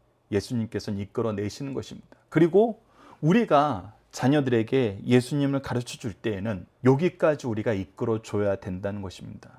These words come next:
예수님처럼 우리가 신앙 고백을 할 수 있도록 지도해야 됩니다. 자, 문답으로 나누는 중심 사상을 하나씩 확인해 보도록 하겠습니다. 앞서 말씀드렸던 것처럼 문답으로 나누는 중심 사상 후에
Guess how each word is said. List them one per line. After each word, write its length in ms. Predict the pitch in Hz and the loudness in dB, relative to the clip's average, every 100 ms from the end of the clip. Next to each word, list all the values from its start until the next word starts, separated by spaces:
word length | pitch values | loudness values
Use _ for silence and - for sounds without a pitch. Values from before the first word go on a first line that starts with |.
| _ 107 | _ 0
예수님처럼 800 | 117 117 165 147 - 123 160 220 _ _ _ _ - | 0 0 -6 -6 -6 -4 -4 -4 _ _ _ _ -6
우리가 300 | 110 104 110 | -4 -2 -4
신앙 400 | - 147 156 156 | -4 -4 -2 -4
고백을 480 | - 117 113 120 196 | -6 -4 -4 -4 -6
할 80 | |
수 160 | 202 - | -6 -8
있도록 480 | - - 117 208 _ _ _ - | -8 -4 -4 -4 _ _ _ -8
지도해야 640 | - 107 107 110 175 180 | -8 -4 -4 -4 -6 -6
됩니다. 440 | - 92 - - _ _ _ _ _ _ _ _ _ _ _ _ _ _ _ _ _ _ _ _ _ _ | -10 -12 -14 -20 _ _ _ _ _ _ _ _ _ _ _ _ _ _ _ _ _ _ _ _ _ _
자, 140 | 196 | 6
문답으로 500 | 151 175 208 226 226 | 8 6 6 6 4
나누는 380 | 196 170 170 165 | 4 4 2 -2
중심 320 | 160 147 165 | 0 0 0
사상을 340 | 160 156 151 156 | -2 -2 0 2
하나씩 400 | 175 185 165 151 | 0 0 0 0
확인해 320 | 208 208 185 | 0 0 0
보도록 320 | 127 117 - | 0 0 2
하겠습니다. 560 | 185 - - 123 101 101 | 0 0 -6 -4 0 4
앞서 280 | 127 - 175 | 4 4 4
말씀드렸던 720 | 139 117 - 160 143 135 139 | 4 4 2 2 2 2 -2
것처럼 360 | 123 - 143 127 | -2 0 2 2
문답으로 500 | 117 131 151 143 143 | 2 4 4 4 2
나누는 400 | 120 113 127 120 | 2 2 -2 -2
중심 320 | 120 117 127 | -2 -2 -2
사상 300 | 120 113 131 | -4 -4 -6
후에 400 | - 196 170 - | -2 2 2 2